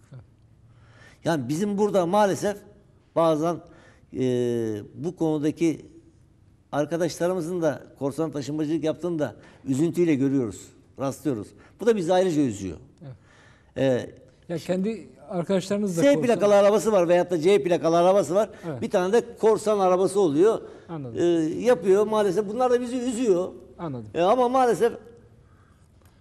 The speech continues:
Speaker 1: Sizin oda olarak bunlara karşı bir yaptırım, e, şeyiniz yok mu başkanım?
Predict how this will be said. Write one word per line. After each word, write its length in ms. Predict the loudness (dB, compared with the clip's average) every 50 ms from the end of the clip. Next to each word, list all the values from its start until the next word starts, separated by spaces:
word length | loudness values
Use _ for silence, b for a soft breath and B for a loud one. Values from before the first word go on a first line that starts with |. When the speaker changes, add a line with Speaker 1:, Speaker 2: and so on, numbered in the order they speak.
| b b b _ _ _
Speaker 1:
Sizin 240 | -14 -10 -10 -8 -4
oda 220 | -4 -2 2 4
olarak 320 | 4 4 4 2 0 -4 -6
bunlara 260 | -6 -4 -4 -4 -4
karşı 280 | -4 -6 -8 -6 -6
bir 40 | -4
yaptırım, 460 | -4 -4 -4 -4 -8 -10 -10 -10 -12 -14 -16 -16 -14 -16 -16 -16 -16 -18 -16
e, 20 |
şeyiniz 340 | -10 -8 -8 -8 -8 -8 -10
yok 120 | -12 -12
mu 60 | -12
başkanım? 380 | -12 -12 -12 -14 -16 -18 -18 -18